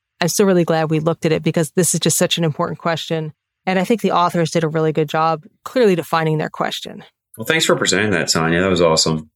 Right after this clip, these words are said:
Speaker 1: It was a pleasure. Are you ready for our talk back?
Speaker 2: Yeah, let's hear it.
Speaker 1: So I have two comments. The first one, and they're both about episode four. For our listeners, episode four reviewed an article about the benefits of quitting smoking after a lung cancer diagnosis.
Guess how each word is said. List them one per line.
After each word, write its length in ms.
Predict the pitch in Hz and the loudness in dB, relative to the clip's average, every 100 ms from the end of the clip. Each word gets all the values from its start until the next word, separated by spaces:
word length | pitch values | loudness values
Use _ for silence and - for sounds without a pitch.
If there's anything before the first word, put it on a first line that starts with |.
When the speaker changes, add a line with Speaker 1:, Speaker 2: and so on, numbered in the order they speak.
| _ | _
Speaker 1:
It 60 | 254 | 0
was 140 | 269 | 2
a 60 | 247 | 0
pleasure. 440 | - 240 226 156 - _ - | 0 0 0 -4 -8 _ -2
Are 60 | 190 | 2
you 120 | 196 | 4
ready 180 | 202 202 | 2 2
for 140 | 202 | 0
our 80 | 170 | -2
talk 300 | - 175 - | 0 -2 0
back? 240 | 220 269 _ _ _ | -2 -2 _ _ _
Speaker 2:
Yeah, 300 | - 208 254 | -2 2 2
let's 180 | 90 - | 2 0
hear 180 | - 92 | 0 0
it. 160 | - - _ _ _ - | 0 -6 _ _ _ -4
Speaker 1:
So 240 | 254 233 | 0 2
I 120 | 220 | 2
have 200 | 214 190 - - | 0 0 -4 -6
two 640 | - - 285 302 320 320 _ - | -6 0 2 2 0 -4 _ -16
comments. 760 | - 185 170 156 165 - - _ _ _ - | -4 -2 0 -2 -4 -8 -16 _ _ _ -6
The 160 | 202 | -4
first 420 | - 254 285 - 185 | 0 0 0 -2 -2
one, 320 | 175 165 175 | 0 0 0
and 180 | 190 190 | 2 2
they're 80 | |
both 240 | 170 220 240 | 2 0 2
about 160 | 233 | 0
episode 460 | 202 185 190 190 165 | 0 -2 0 0 0
four. 500 | - - 165 151 160 | -4 0 2 2 -2
For 160 | - 196 | 0 0
our 100 | 202 | 2
listeners, 440 | 180 - 170 151 | 0 0 0 0
episode 400 | 185 202 196 180 | 0 0 0 0
four 240 | - 185 | 0 0
reviewed 320 | 175 165 180 170 | 2 2 2 2
an 100 | 170 | 0
article 380 | 170 190 196 | 0 0 0
about 220 | 180 165 170 | 0 0 0
the 80 | |
benefits 440 | 151 175 175 190 - | 0 0 0 -2 -2
of 140 | 156 | -4
quitting 260 | - 190 165 | 0 0 0
smoking 640 | - - 175 165 214 208 | -2 0 0 2 2 2
after 340 | 185 170 - 175 | 0 -2 0 0
a 80 | 151 | 2
lung 220 | 160 165 | 0 0
cancer 320 | 196 190 202 | 0 0 0
diagnosis. 720 | 202 196 196 202 202 262 - | 0 0 2 2 0 -6 -8